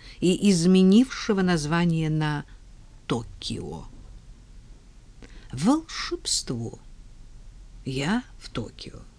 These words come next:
Наши гиды извинились за то, что мы передвигались очень медленно. На поезд,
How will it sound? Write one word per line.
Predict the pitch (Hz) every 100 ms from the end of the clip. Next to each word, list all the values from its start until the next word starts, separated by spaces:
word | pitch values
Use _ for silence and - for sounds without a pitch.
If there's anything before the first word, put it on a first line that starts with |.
| - - - - - - -
Наши | 165 -
гиды | 170 160 160 202 - - - -
извинились | 254 233 247 202 160 151 - - -
за | 165 175
то, | 170
что | - 170
мы | 170 160 -
передвигались | 180 175 196 190 139 131 -
очень | 143 -
медленно. | 170 156 123 131 170 220 - - - -
На | 220 269
поезд, | - 220 185 165 220 - - -